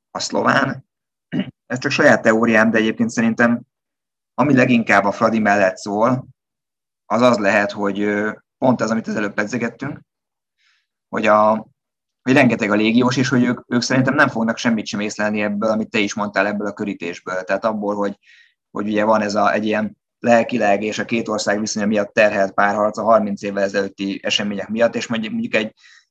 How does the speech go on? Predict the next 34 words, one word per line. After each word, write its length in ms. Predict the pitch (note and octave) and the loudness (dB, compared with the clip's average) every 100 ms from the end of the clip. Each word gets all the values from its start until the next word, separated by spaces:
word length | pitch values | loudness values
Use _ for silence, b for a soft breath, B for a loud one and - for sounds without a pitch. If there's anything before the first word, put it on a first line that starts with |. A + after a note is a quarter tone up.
| _ - | _ -12
egy, 360 | G#2 G2+ G#2+ | -8 -8 -8
ö, 380 | G#2 G#2 G#2 G#2 G#2 | -6 -6 -8 -12 -14
tudom, 260 | - F#2 G2+ | -6 -6 -4
Zakariasennek 920 | A2 A#2 A2 A2 G#2+ G#2 G#2+ A2 A2 | 0 0 0 0 0 -2 -4 -2 -2
vagy 200 | G#2+ G2+ | -2 -2
egy, 240 | G2 F2+ - | -2 -8 -10
egy, 220 | F#2+ F#2 | -10 -6
ö, 260 | F#2+ F#2+ F#2+ | -4 -4 0
Bassinak 440 | G#2 - A#2 A2 | 0 0 -2 -2
semmit 280 | - A2+ G#2 | 0 -2 -2
nem 160 | G2+ | -2
ilyen, 200 | G2 F#2 | -2 -2
nem 160 | G2+ G2+ | -4 -4
mond 260 | G2 F#2+ F#2+ | -2 0 0
az, 160 | F#2 | 0
hogy 160 | F#2+ F2+ | -2 -10
hú, 180 | - G2+ | -14 -2
harminc 420 | G2+ G2 F#2+ - | 0 0 -4 -8
éve 160 | F#2+ | -6
szétverték 500 | F#2+ G2 G2+ F#2 F#2 | -6 -6 -6 -8 -10
a 20 | - | -10
Fradi 240 | G2 F2+ | -8 -8
ultrákat. 520 | F#2+ G#2+ A2+ A2+ A#2 | -8 -2 -2 0 -2
Persze 220 | A#2+ - | -4 -6
biztos 360 | A2 A2 - - | -8 -10 -14 -12
elmondják 440 | G2+ G2+ F#2+ F#2+ F#2+ | -8 -6 -6 -6 -8
nekik, 240 | G2+ G2+ | -10 -10
hogy 180 | F#2+ G2 | -10 -8
gyerekek, 360 | B2+ - F#2+ | -6 -6 -10
ez 100 | - | -12
most 200 | F2+ F2 | -12 -12
fontos, 360 | - A2 B2+ A2+ | -8 -6 -4 -4
de 120 | A2+ | -2
ők 140 | A#2 | -4